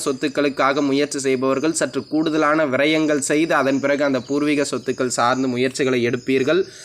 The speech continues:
அது மட்டுமல்லாமல் இன்றைய தினம் மனம் எனி-, எதிலும் வேக வேகமான முடிவுகளை எடுக்கும். சிந்திக்கிறதே வேக வேகமாகவும் கொஞ்சம் பயங்கரமாகவும் சிந்திப்பீங்க. அந்த மனதினுடைய ஓட்டத்தின் வேகத்தை சற்று இன்றைய தினம் குறைப்பது சிறப்பு.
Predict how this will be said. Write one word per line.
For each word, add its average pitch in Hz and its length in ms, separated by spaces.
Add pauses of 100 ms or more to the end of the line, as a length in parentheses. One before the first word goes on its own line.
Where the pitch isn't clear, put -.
(120)
அது 147 180
மட்டுமல்லாமல் 156 640
இன்றைய 139 340
தினம் 151 260
மனம் 143 400
எனி-, 160 280
எதிலும் 160 420
வேக 156 360
வேகமான 165 600
முடிவுகளை 139 520
எடுக்கும். 113 360 (1300)
சிந்திக்கிறதே 165 560
வேக 147 260
வேகமாகவும் 147 540 (320)
கொஞ்சம் 135 240
பயங்கரமாகவும் 160 580
சிந்திப்பீங்க. 127 360
அந்த 127 340
மனதினுடைய 165 840 (300)
ஓட்டத்தின் 151 680
வேகத்தை 170 600
சற்று 139 340
இன்றைய 131 260
தினம் 143 280
குறைப்பது 165 600
சிறப்பு. 127 600